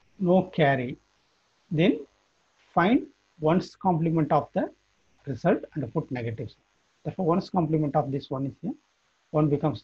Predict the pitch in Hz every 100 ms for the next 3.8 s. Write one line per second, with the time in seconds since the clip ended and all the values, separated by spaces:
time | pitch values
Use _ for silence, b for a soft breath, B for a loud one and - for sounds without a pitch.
0 | 123 127 147 202 311 - _ _ _ _
1 | - 156 143 - 143 110 123 117 143 156
2 | 262 - _ _ _ _ _ 147 160 156
3 | 135 147 135 135 - 131 170 262